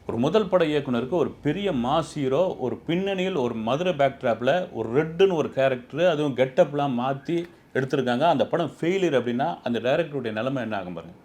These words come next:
அப்படிதான் அந்த கிராஃப்ல அப்படியே இறங்க ஆரம்பிக்கிறார் சிங்கப்புலி. என்னையா ஒரு பத்தொன்பது வயசுலேருந்து முப்பத்தி நாலாவது வயசுல ஒரு படம் பண்றோம், முதல் படம். அந்த முதல் படம் ஒரு பெரிய ஹீரோ,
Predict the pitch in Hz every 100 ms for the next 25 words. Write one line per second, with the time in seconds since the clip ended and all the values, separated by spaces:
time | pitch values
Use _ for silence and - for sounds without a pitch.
0 | _ - - - - - - 95 113 131
1 | 101 95 131 139 104 131 117 113 139 131
2 | 107 98 110 107 120 113 110 127 160 -
3 | - - - _ 110 165 185 170 123 131
4 | - 170 160 147 143 143 156 147 170 127
5 | 120 175 - 165 147 143 135 127 117 131
6 | 170 143 110 123 131 131 113 113 110 120
7 | 120 117 143 113 113 151 151 151 117 -
8 | 131 170 160 139 139 143 165